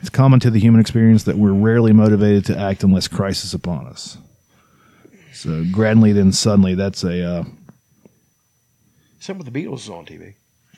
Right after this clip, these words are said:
Speaker 1: Oh, they're doing a sixty Minutes thing called, today's the, uh, fifty-third anniversary of the rooftop concert.
Speaker 2: Oh, nice.
Speaker 1: Yeah.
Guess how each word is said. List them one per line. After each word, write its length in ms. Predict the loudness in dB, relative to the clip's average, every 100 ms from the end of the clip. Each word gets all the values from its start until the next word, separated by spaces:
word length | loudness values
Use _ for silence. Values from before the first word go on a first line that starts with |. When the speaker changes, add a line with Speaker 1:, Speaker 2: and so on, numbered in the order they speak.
| _ _ _ _ _ _ _ _ _
Speaker 1:
Oh, 140 | -4 0
they're 100 | 2
doing 180 | 4 2
a 60 |
sixty 300 | 2 -2 -2
Minutes 300 | 0 2 0
thing 200 | 0 0
called, 180 | 0 0
today's 300 | 2 2 4
the, 200 | 2 2
uh, 200 | 4 2
fifty-third 580 | 0 -2 -2 -2 0 0
anniversary 480 | 2 2 0 0 0
of 80 | 0
the 80 | 0
rooftop 420 | 0 -2 -6 -4
concert. 360 | -2 -2 -2 -4
Speaker 2:
Oh, 120 | -4
nice. 360 | -6 -10 -4 0
Speaker 1:
Yeah. 280 | 0 -4